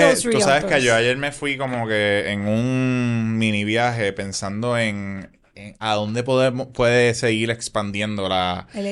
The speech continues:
Speaker 2: A I.
Speaker 1: el A I. Y me puse a pensar en Google, en Google Streets. Tú sabes que cuando tú estás viendo en Google Streets, eh,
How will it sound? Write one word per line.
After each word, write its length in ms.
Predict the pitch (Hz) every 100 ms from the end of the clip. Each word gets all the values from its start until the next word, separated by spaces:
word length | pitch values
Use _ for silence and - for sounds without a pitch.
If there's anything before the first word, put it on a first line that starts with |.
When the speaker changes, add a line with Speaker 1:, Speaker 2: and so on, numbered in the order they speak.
| 196
Speaker 2:
A 100 | 180
I. 40 |
Speaker 1:
el 300 | 95 95 107
A 100 | 110
I. 180 | 90 90 - - - -
Y 520 | 107 101 98 98 95
me 140 | 95 98
puse 200 | 95 113
a 40 |
pensar 340 | 127 131 147 139
en 180 | 113 98
Google, 440 | 98 92 92 87 -
en 260 | 95 92
Google 260 | 95 95 92
Streets. 600 | - - 104 92 - - _ - - -
Tú 120 | -
sabes 260 | 98 123 135
que 520 | 135 110 101 95 - _ -
cuando 320 | 104 98 95
tú 80 | 95
estás 320 | - 135 123
viendo 760 | 135 131 131 123 117 113 110 82
en 140 | 107
Google 280 | 104 107 107
Streets, 600 | - - 127 120 - -
eh, 720 | 101 101 95 95 92 92 90